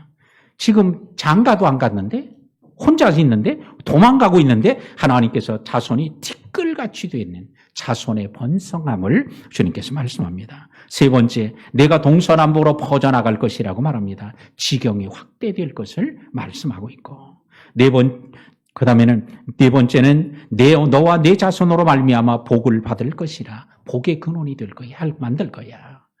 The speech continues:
라고 얘기해주고, 다섯 번째는 "내가 어디로 가든지 너를 지킬 것이다." 하나님의 보호를 말씀합니다. 다섯, 그다음에 여섯 번째죠.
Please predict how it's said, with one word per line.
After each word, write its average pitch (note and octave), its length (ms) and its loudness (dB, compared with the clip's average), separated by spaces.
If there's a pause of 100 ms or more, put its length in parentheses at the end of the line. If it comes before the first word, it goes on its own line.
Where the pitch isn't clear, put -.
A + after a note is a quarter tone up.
(140)
라고 F#2+ 260 -6
얘기해주고, G3+ 520 -8 (220)
다섯 C3+ 280 0
번째는 D3 540 4 (220)
"내가 D#3+ 720 2
어디로 A#3+ 440 6
가든지 C#3 500 2
너를 A#2 340 2
지킬 F3+ 360 -4
것이다." - 600 -12 (120)
하나님의 A2+ 600 0
보호를 C#3+ 840 -2
말씀합니다. A#2+ 920 -10 (480)
다섯, B2 420 -2 (200)
그다음에 B2+ 360 4
여섯 - 720 -2
번째죠. C3+ 560 -2